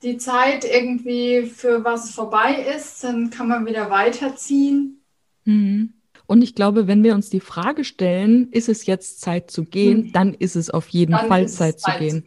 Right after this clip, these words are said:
Speaker 2: ne? Weil
Speaker 1: Ja,
Speaker 2: wir
Speaker 1: dann ist
Speaker 2: trauen
Speaker 1: es
Speaker 2: uns
Speaker 1: schon
Speaker 2: erst, ja, wir
Speaker 1: schon
Speaker 2: trauen uns
Speaker 1: drüber.
Speaker 2: erst, das
Speaker 1: Ja.
Speaker 2: auszusprechen, wenn, äh, wir eigentlich schon drüber sind, genau.
Speaker 1: Mhm.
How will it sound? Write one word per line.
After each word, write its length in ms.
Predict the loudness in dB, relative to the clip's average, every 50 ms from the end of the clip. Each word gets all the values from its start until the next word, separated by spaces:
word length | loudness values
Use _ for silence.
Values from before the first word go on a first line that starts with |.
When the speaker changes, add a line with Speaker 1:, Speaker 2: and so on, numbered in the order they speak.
| _
Speaker 2:
ne? 220 | -2 0 0 0 2
Weil 140 | 2 4 4
Speaker 1:
Ja, 60 | 4
Speaker 2:
wir 80 | 4
Speaker 1:
dann 40 | 2
ist 120 | 0 -2 -2
Speaker 2:
trauen 200 | 0 0 2 2
Speaker 1:
es 60 | 2
Speaker 2:
uns 60 | 2
Speaker 1:
schon 220 | 4 4 4 2
Speaker 2:
erst, 260 | 2 0 -4 -10 -16 _ _ _ _ _ _ _ _ _ _ _ _ _ _ _ _ _ _ _ _ _ _ _ -4
ja, 200 | 0 0 0 0 0
wir 60 | 0
Speaker 1:
schon 160 | 2 2 2
Speaker 2:
trauen 240 | 2 4 4 6 6
uns 0 |
Speaker 1:
drüber. 180 | 6 4 4 2
Speaker 2:
erst, 240 | 0 -6 -4 -2 -2
das 120 | -2 -2
Speaker 1:
Ja. 60 | -4 -8
Speaker 2:
auszusprechen, 1040 | -6 -6 -6 -6 -6 -8 -8 -8 -10 -10 -6 -6 -6 -4 -2 -2 0 -2 -2 -2
wenn, 420 | -2 -2 0 0 0 0 -2 -4 _ _ _ _ _ _ _ _ _
äh, 320 | -10 -8 -8 -6 -6 -4 -2
wir 160 | -2 -2 -2
eigentlich 340 | -2 -2 -2 -2 -2 -4 -4
schon 140 | -4 -6
drüber 300 | -4 -4 -6 -4 -4 -4
sind, 260 | -6 -6 -8 -10 -10 -8
genau. 360 | -8 -8 -8 -8 -10 -12 -14 -14
Speaker 1:
Mhm. 640 | -16 -16 -16 -16 -14 -14 -14 -14 -14 -16 -18 _